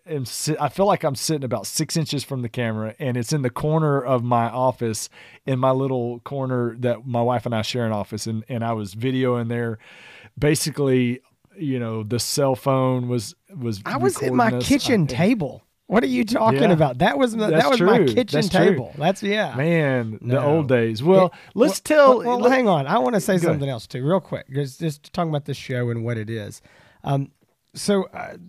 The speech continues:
Speaker 2: I, I've already had this question, so I'll bring it up. If you look like,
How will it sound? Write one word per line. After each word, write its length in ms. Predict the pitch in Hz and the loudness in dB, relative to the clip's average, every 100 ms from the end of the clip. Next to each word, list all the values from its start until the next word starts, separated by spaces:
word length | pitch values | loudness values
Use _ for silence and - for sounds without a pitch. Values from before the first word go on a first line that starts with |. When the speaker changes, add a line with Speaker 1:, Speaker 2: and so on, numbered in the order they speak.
| - - | -14 -6
Speaker 2:
I, 120 | 151 156 | -2 0
I've 160 | 170 | 4
already 180 | 208 190 | 4 6
had 180 | 175 175 | 4 4
this 140 | 165 | 0
question, 460 | - 175 165 - 190 | -2 -2 -2 -4 -10
so 220 | - 156 | -6 -2
I'll 120 | 147 | -2
bring 200 | 147 151 | -2 0
it 80 | 147 | 0
up. 140 | 143 - | -2 -6
If 200 | 131 120 | -10 -4
you 140 | 170 | -4
look 400 | 214 160 180 - - | -2 0 0 -2 -8
like, 380 | 139 139 - | -6 -6 -6